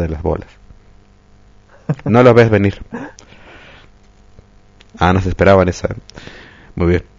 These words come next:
She le dice, "No seas tontita. La belleza no tiene nada que ver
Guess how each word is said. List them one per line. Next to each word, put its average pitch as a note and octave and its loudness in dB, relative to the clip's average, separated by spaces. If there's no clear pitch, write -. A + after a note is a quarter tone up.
She D#3+ 4
le A2+ 2
dice, A2 0
"No G#3+ 2
seas E3+ -2
tontita. F#2 -2
La F#2+ 0
belleza C#3 2
no C#3 2
tiene C#3+ 2
nada E3 2
que A#2 0
ver G#2 2